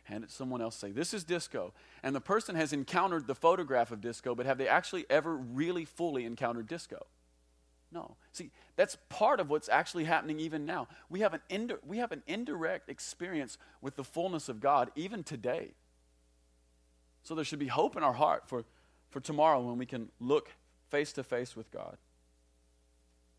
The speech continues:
Love is the one thing that will remain,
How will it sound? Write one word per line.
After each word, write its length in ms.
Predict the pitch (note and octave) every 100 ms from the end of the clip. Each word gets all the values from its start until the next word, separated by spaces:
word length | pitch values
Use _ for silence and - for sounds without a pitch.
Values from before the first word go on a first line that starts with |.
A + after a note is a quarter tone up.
| _ _ _ _ _ _ _ _ _ _ _ _ _ _ _ _ _ _ _ _
Love 220 | C3 E3+
is 100 | F#3+
the 100 | F3+
one 180 | E3+ E3+
thing 140 | D#3+
that 120 | D#3 C3+
will 120 | C3
remain, 380 | B2+ C3+ B2+